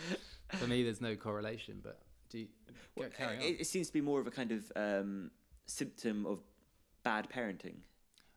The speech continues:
Speaker 2: Right.
Speaker 1: And, and that,
Speaker 2: Right,
Speaker 1: and that,
Speaker 2: okay.
Speaker 1: okay, if everyone goes, "Okay, well, they left their kid in the thing and they shouldn't have left them there." That's, like, strike one. You think,
Speaker 2: Yeah, yeah,
Speaker 1: "Okay,
Speaker 2: yeah.
Speaker 1: anyone, you know, you could make that mistake."
Speaker 2: You t-, you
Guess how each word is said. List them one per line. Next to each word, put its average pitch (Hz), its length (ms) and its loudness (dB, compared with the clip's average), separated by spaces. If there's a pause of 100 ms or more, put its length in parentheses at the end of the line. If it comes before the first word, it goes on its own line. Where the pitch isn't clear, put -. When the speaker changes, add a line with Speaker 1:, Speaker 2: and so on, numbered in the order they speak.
(120)
Speaker 2:
Right. 104 240 -6 (300)
Speaker 1:
And, 113 140 4
and 117 140 2
that, 123 100 2
Speaker 2:
Right, 117 200 4
Speaker 1:
and 123 80 2
that, 127 140 0
Speaker 2:
okay. 101 320 0
Speaker 1:
okay, 120 220 2
if 113 140 -2
everyone 127 220 0
goes, 113 180 2
"Okay, 107 340 2
well, 98 160 2
they 92 100 2
left 95 220 -2
their 98 100 -6
kid 101 260 -4
in 92 120 -4
the 90 80 -8
thing 98 220 -4
and 90 80 -4
they 85 40 -6
shouldn't - 300 -6
have - 60 -12
left - 200 -6
them - 100 -12
there." - 200 -14 (300)
That's, - 180 -4
like, 120 180 2
strike - 380 2
one. 92 200 4 (200)
You - 60 -14
think, 107 140 2
Speaker 2:
Yeah, 131 120 4
yeah, 113 80 6
Speaker 1:
"Okay, 101 300 4
Speaker 2:
yeah. 101 60 0 (140)
Speaker 1:
anyone, 127 260 2
you 143 120 0
know, 120 60 2
you 123 180 2
could 117 320 -2
make 104 240 0
that - 160 -2
mistake." 92 360 -2
Speaker 2:
You 127 60 0
t-, 151 140 -6
you 160 160 -6